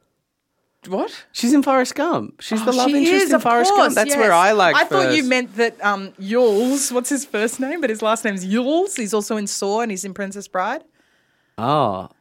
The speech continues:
Speaker 2: uh, Gary
Speaker 1: Yeah,
Speaker 2: Yules.
Speaker 1: Gary Yules.
Speaker 2: Yules.
Speaker 1: Yules. Um, he's great in Princess Bride.
Speaker 2: Yeah, good in Saw too.
Speaker 1: So is an,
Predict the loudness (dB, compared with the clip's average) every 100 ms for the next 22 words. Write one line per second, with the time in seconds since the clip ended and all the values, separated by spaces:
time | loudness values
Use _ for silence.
0 | _ _ -2 0 0 0 -2 -4 -10 _
1 | -2 2 2 2 0 -2 -2 0 2 2
2 | 2 2 0 -2 -2 -4 -6 -6 -4 2
3 | 2 2 0 -4 -4 -2 -2 -2 -4 -6
4 | -8 -12 _ -2 -2 -2 -8 -10 -10 -12
5 | -14 -18 -20 -20 -14 -12 -12 -14 -6 -2
6 | 2 2 0 0 0 0 -4 -4 -4 -4
7 | -6 -8 -8 -4 -2 -2 -2 -6